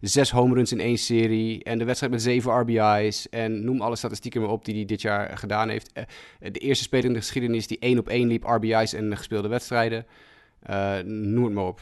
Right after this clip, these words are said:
Het, het, het, het lijstje is gigantisch. En Ramirez is een terechte tweede, want die was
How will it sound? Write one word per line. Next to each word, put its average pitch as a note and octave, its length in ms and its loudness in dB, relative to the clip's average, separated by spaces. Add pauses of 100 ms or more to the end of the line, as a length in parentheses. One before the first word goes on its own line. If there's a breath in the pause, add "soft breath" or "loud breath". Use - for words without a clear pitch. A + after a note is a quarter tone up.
Het, F#2+ 100 -10
het, G#2 140 -4
het, G2 200 -4
het A2 300 -2
lijstje A2+ 300 0
is G#2 80 -6
gigantisch. G2 440 -4
En A2+ 60 -2
Ramirez C3+ 340 4
is B2 80 -6
een A#2+ 80 -2
terechte B2+ 320 -2
tweede, A#2 340 -2
want A2 160 -10
die F#2 100 -8
was - 320 -8